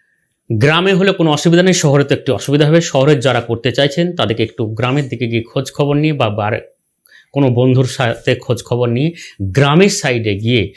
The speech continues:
যেখানে শূকরের চাষ হয় বা শূকর যে বাড়িতে পুষছে বা রাস্তায় যারা শূকর চড়ে বেড়াচ্ছে,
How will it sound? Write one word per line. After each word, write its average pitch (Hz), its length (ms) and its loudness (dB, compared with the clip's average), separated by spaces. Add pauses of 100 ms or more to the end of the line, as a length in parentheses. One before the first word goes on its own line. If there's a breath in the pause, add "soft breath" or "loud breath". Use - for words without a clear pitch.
(200 loud breath)
যেখানে 156 280 4
শূকরের 196 600 2
চাষ 131 340 -2
হয় 160 80 2
বা 151 120 2
শূকর 151 360 0
যে 123 120 0
বাড়িতে 110 380 -2
পুষছে 131 500 -6 (540 loud breath)
বা 190 160 2
রাস্তায় 160 420 -2
যারা 180 160 0
শূকর 175 300 0
চড়ে 170 300 6
বেড়াচ্ছে, 147 440 0